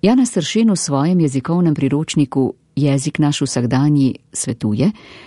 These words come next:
namesto "na področju šolstva", v šolstvu, na področju gospodarstva, v gospodarstvu, na področju cen, pri cenah, glede cen,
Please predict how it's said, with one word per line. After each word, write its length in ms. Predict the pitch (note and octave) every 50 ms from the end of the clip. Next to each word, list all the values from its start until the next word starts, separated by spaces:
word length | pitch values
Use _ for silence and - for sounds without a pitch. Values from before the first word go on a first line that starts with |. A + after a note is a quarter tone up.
| - -
namesto 580 | E3 F3 F#3 F#3 F#3 F#3 F3 - - E3 C#3+ - _ _ _ -
"na 200 | D#3+ D3+ C#3 B2+
področju 460 | - C#3+ C3 C3+ C3 B2 - - C#3
šolstva", 560 | - - D#3 D#3 E3 D#3+ - - F#3 G3 G#3+ - _ _ _ _ _ _ -
v 80 | D3
šolstvu, 640 | - - - C#3 C#3+ C#3+ C#3 - - - - - D3+ _ _ _ _ _ -
na 160 | D3+ D3 C3+
področju 720 | - D3 C#3+ B2 D3 D3 D3 D3+ - - - C#3+ C3 A#2+
gospodarstva, 880 | A#2+ - A2+ - - - A#2+ B2 A#2+ A#2 A#2 A#2 B2 - - D3 D3+ F#3 - _ _ _ _ _ _ _ -
v 100 | D#3+ D#3
gospodarstvu, 840 | C#3+ C#3+ - - C#3 B2+ D3 D3 C3+ A#2 - - - - C2 - - _ _ - - - - - -
na 140 | - E3 E3+
področju 460 | E3 F3 E3 F3+ F#3 F3+ - - E3+
cen, 500 | D#3 - - - D3 D3 D#3+ G3 A3 A3+ - _ _ _ _ _
pri 180 | - C3+ C3 B2
cenah, 460 | - - F#3 D#3+ B2 B2+ - - - - - - -
glede 340 | - C3 C#3+ D3 C3 C#3+ F3+
cen, 420 | E3+ - - C3 F#2+ E2+ - -